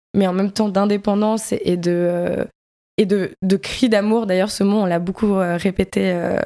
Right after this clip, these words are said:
dans, dans, dans nos phrases et dans nos, euh, business plans. Cette espèce de cri d'amour à la mode et aussi d'ailleurs, euh,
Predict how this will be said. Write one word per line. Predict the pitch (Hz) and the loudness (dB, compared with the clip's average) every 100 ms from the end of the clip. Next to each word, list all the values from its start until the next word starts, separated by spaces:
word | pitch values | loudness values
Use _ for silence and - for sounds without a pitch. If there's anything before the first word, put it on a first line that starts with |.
| - | -4
dans, | 208 180 170 - | -2 -2 -2 -2
dans, | 202 190 202 | -2 -2 0
dans | 190 | 0
nos | 180 175 | 0 -2
phrases | 165 - 185 180 175 | -4 -2 -2 -2 -2
et | |
dans | 170 170 | -2 -2
nos, | 170 | 0
euh, | 170 170 | 0 -2
business | 180 180 185 185 | 0 0 0 0
plans. | - 208 214 - - - | -2 -2 -4 -12 -16 -4
Cette | 180 | -2
espèce | 190 190 | 0 0
de | 190 | -4
cri | - | -2
d'amour | 202 196 202 196 | 0 2 0 0
à | |
la | 180 175 | 0 2
mode | 190 208 208 - | 2 0 -4 -2
et | 185 | 0
aussi | 175 170 | 2 0
d'ailleurs, | 185 175 175 180 | 0 2 2 0
euh, | 175 165 | 0 -2